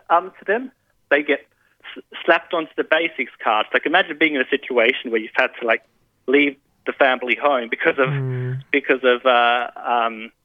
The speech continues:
Speaker 1: like, intolerant and, um, uh, uh, um, like, unaccepting parents.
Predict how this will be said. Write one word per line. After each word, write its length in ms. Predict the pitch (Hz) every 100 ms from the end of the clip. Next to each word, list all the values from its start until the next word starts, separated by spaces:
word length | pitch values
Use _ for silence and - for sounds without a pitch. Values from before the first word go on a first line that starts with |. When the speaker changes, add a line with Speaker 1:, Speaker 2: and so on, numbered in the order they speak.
| _ -
Speaker 1:
like, 200 | 123 -
intolerant 640 | 127 - 147 139 131 131 -
and, 180 | 123 123 _ _ _ _ _ _
um, 460 | 143 123 120 120 120 _ _ _ _ - - -
uh, 120 | 151 - 156
uh, 40 | - -
um, 140 | 139
like, 180 | 131 127
unaccepting 640 | 139 131 123 135 127 131 120
parents. 480 | - 156 - 139